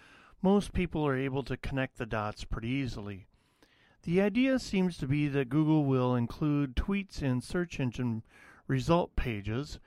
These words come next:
to provide real-time search results. But we can't be certain just yet. So what can marketers do to prepare for this huge partnership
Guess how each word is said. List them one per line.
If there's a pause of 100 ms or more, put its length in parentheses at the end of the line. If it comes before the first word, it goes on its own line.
(300)
to
provide
real-time
search
results. (680)
But (100)
we
can't
be
certain
just
yet. (720)
So
what
can
marketers
do
to
prepare
for
this
huge
partnership